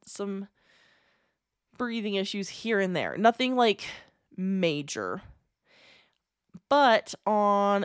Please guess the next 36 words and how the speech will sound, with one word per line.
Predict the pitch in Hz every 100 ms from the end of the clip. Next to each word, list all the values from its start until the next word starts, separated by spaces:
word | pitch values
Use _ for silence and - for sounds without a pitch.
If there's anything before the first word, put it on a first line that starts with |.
| - -
February | 240 247 240 220 220
twenty-fourth | 190 220 190 185 285 277 277
of | 214
nineteen | 196 175 202
ninety-five, | 190 165 151 - 240 220 180 175
he | 180 208
was | 202
admitted | 185 180 185 190 185
to | -
the | 185 170 165 -
hospital | 170 160 - 175 185 180 180 180 -
with | 175
a | 165
severe | - 160 156 151
cough. | - 139 80 - - - - - - _ _ _ _ _ _ _ _ _ - _
A | -
lot | 220 226 262
of |
people | 277 262 226 226 226 220 214
that | 208 202
reference | 180 180 185 202 202 - -
his, | 214 190 180 170 -
like, | 202 185 - - _
other | 190 190
rappers | 180 165 160 190 190 -
say | -
that | 190
he | 175 185
mi-, | 175 _
like, | 165 -
had | 156 156
bronchitis, | 147 139 202 185 165 160
he | 160
had | 147
a |
cold, | 139 - 202 185 180